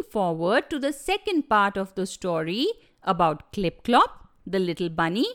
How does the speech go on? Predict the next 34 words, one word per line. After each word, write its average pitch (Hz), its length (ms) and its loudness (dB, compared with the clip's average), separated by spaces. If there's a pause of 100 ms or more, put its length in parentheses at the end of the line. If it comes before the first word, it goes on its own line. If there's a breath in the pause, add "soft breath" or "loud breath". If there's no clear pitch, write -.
(340)
and 370 200 -4
Smokey, 466 760 -2 (320)
the 180 140 -2
long 165 360 -2
black 214 300 0
snake. 440 540 -4 (760)
Do 180 120 0
you 202 200 6
remember 226 540 4
what 302 160 0
happened 294 440 0
last 311 340 0
time? 349 280 4 (720)
Clip 196 340 0
Clop 214 720 2 (220 soft breath)
had 220 220 2
fallen 262 580 2
into 226 300 -2
Smokey 226 680 -2
Snake's 269 540 -6
hole 226 640 4 (300)
while 156 280 0
playing 247 380 -2
hide 339 260 0
and 370 180 0
seek. - 380 -8 (520)
He 180 160 0
did 165 200 -2
not 180 320 0
know 330 160 2
what 311 240 0
a 285 40 -2
snake 262 380 -6
was 226 540 2